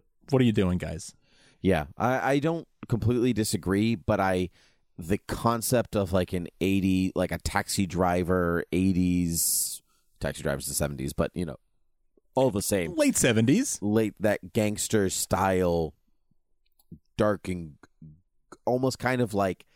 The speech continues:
Speaker 2: the, the beginning of Batman eighty-nine, but you just remove all of Batman from it, and it's just Jack Nicholson being a crook.
Speaker 1: Yeah.
Speaker 2: I'm, I'm kind of interested in that. That sounds interesting to me, and Joaquin Phoenix is a really interesting actor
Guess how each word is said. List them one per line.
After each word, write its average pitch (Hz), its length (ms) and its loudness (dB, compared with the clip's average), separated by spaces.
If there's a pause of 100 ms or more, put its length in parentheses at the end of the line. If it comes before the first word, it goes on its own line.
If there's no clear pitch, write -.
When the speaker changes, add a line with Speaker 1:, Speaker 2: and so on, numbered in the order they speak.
(520)
Speaker 2:
the, - 180 0
the 85 220 -4
beginning 95 480 -2
of 92 140 -2
Batman 87 460 0
eighty-nine, 87 640 2
but 90 120 4
you 82 120 0
just 90 240 -2
remove 82 420 2
all 87 180 -2
of 90 120 -6
Batman - 340 -4
from 95 260 0
it, 98 140 0
and 85 80 0
it's 76 140 -2
just - 240 -4
Jack 80 200 -2
Nicholson 82 360 0
being 82 280 2
a 71 80 -6
crook. - 400 -2 (280)
Speaker 1:
Yeah. 127 160 2 (120)
Speaker 2:
I'm, 104 140 -4 (160)
I'm 131 200 2 (120)
kind 160 300 -2
of 113 80 2
interested 110 380 -2
in 73 100 -6
that. 67 240 -6 (100)
That 120 180 2
sounds 113 520 -2
interesting 85 480 -2
to - 100 -12
me, 76 300 -4
and 98 200 0
Joaquin 127 380 0
Phoenix 127 340 0
is 95 60 -2
a 98 80 2
really 95 520 2
interesting 85 440 -2
actor 76 420 -4